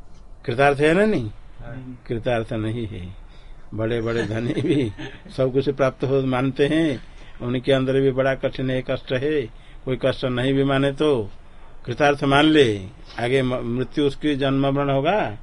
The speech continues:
Speaker 2: होगा।
Speaker 1: जन्म को प्राप्त करेगा,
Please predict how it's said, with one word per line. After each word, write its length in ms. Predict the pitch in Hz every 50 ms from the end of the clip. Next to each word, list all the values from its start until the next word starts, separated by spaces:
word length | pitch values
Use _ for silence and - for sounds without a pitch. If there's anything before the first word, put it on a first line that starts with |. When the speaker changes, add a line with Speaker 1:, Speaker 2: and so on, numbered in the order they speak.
| - - - -
Speaker 2:
होगा। 640 | 113 120 139 135 127 131 127 127 127 131 139 135 - -
Speaker 1:
जन्म 360 | 120 117 123 123 127 135 135
को 80 | 139 135
प्राप्त 220 | 139 135 127 -
करेगा, 580 | 147 139 143 139 151 175 208 208 156 110 101